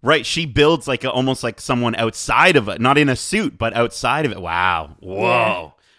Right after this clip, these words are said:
Speaker 1: Whoa, you could do that epic thing where it's the fake out death, where it just, like, it explodes or something, and you're like, "No, Shuri, what?" And it's like, she's fine. She's just, like, chilling,
Speaker 2: And
Speaker 1: playing
Speaker 2: she's
Speaker 1: video
Speaker 2: like,
Speaker 1: games.
Speaker 2: "What
Speaker 1: She,
Speaker 2: are
Speaker 1: she,
Speaker 2: those?"
Speaker 1: she presses, yeah, she, like, she, like, clicks her heels together on her dope-ass Nikes or whatever, and then all of a sudden another
Speaker 2: <laughs>
Speaker 1: one pops up or something.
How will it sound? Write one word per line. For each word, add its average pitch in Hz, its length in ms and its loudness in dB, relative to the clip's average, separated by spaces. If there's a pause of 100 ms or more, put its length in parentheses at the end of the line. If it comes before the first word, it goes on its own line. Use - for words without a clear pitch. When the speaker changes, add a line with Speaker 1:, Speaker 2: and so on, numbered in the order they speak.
(140)
Speaker 1:
Whoa, 131 320 -2
you 123 140 -4
could 127 140 -10
do 127 120 0
that 131 180 4
epic 127 240 -2
thing 120 260 -4
where 117 80 0
it's - 140 -6
the 113 80 -8
fake 110 260 -6
out 110 180 -4
death, 113 340 -4 (360)
where 113 160 0
it 110 80 -4
just, 120 220 -4
like, 110 180 -2
it 117 120 -2
explodes 113 580 -2
or 131 80 -2
something, 127 300 2
and 135 60 4
you're 147 100 4
like, 165 120 2
"No, 427 140 0
Shuri, 466 420 4
what?" 480 260 -4 (360)
And 113 100 -2
it's 104 140 -10
like, 104 120 -2
she's 117 200 -8
fine. 80 260 -12
She's 113 160 -10
just, 95 160 -14
like, 85 160 -6
chilling, 82 300 -8
Speaker 2:
And 269 100 -4
Speaker 1:
playing 311 140 -2
Speaker 2:
she's 240 100 -10
Speaker 1:
video 226 200 -4
Speaker 2:
like, - 40 -10
Speaker 1:
games. - 20 -2
Speaker 2:
"What 453 80 2
Speaker 1:
She, 440 80 2
Speaker 2:
are 440 300 -2
Speaker 1:
she, 427 140 2
Speaker 2:
those?" 392 360 -2
Speaker 1:
she 196 140 0
presses, 185 400 4
yeah, 160 160 8
she, 156 180 0
like, 165 220 6
she, 170 160 -4
like, 151 360 2
clicks - 260 0
her 147 100 6
heels 127 300 2
together 127 340 6
on 120 100 8
her 110 120 4
dope-ass 117 720 0
Nikes 110 500 -2
or 113 80 2
whatever, 117 380 2
and 113 100 2
then 113 100 0
all 110 80 4
of 110 60 0
a 110 60 -4
sudden 117 240 2
another 110 300 2
Speaker 2:
<laughs> - 20 -2
Speaker 1:
one 110 160 0
pops 123 340 2
up 123 220 2
or 127 80 -2
something. 123 480 -6